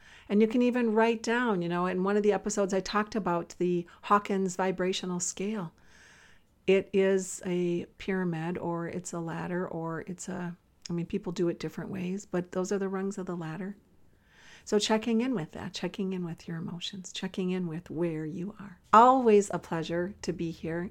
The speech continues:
and to have anyone listening. So again, thank you so much. And thank you for sharing. And I want you to have an incredibly beautiful week, because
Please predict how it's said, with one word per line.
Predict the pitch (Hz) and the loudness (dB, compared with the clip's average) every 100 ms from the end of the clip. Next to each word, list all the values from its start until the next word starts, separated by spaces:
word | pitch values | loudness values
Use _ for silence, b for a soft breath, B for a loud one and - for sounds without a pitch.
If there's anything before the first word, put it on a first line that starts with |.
| - | -4
and | 165 160 165 165 | -4 -2 -4 -6
to | - 175 165 165 165 - | -4 -2 -2 -2 -4 -6
have | - 180 185 185 | 0 0 0 -2
anyone | 185 190 196 190 185 | 0 2 2 2 0
listening. | 175 175 - 180 196 | -2 -2 -4 -4 -4
So | - - 175 | -6 -2 0
again, | 180 175 175 175 | 0 -2 -4 -2
thank | 180 180 175 | -2 -4 -4
you | 175 | -4
so | 180 - - 185 190 | -4 -6 -4 -2 0
much. | 185 156 185 - - - b b b b - | -2 -4 -8 -12 -14 -16 b b b b -4
And | 175 175 | -2 0
thank | 180 180 190 | 0 0 -2
you | |
for | 190 180 | -4 -2
sharing. | - 175 175 196 254 285 - _ _ - - - - - - - | -2 -2 -2 0 -2 -4 -12 _ _ -20 -20 -20 -14 -14 -12 -4
And | 175 175 175 | -2 0 -2
I | - 185 | 0 0
want | 196 190 | 0 0
you | 190 | 0
to | 185 | 0
have | 180 180 185 190 185 | 2 2 4 2 0
an | 190 | -4
incredibly | 190 196 - - 220 226 247 277 233 226 214 | -4 -4 -8 -4 4 8 10 8 8 6 6
beautiful | - 190 185 180 - 165 | 6 6 6 0 -4 -6
week, | 185 - 214 - - _ b b b b | -4 -6 -8 -12 -20 _ b b b b
because | - 185 - - 320 208 190 202 | -4 -2 2 8 10 10 6 4